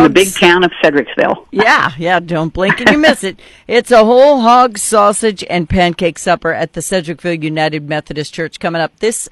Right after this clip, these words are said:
Speaker 1: Saturday from three to six thirty. Don't miss it. It's gonna be all you can eat with a free will donation. Please go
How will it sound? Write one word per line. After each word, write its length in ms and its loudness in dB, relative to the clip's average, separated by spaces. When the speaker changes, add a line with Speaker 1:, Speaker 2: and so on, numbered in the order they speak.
Speaker 1:
Saturday 880 -2
from 220 -8
three 380 -8
to 120 -6
six 360 -10
thirty. 260 -2
Don't 300 -4
miss 300 -6
it. 220 -2
It's 140 -20
gonna 180 -2
be 160 0
all 160 4
you 140 -2
can 160 -6
eat 140 -4
with 140 -4
a 60 -2
free 260 -6
will 340 -2
donation. 680 -6
Please 380 -14
go 300 -4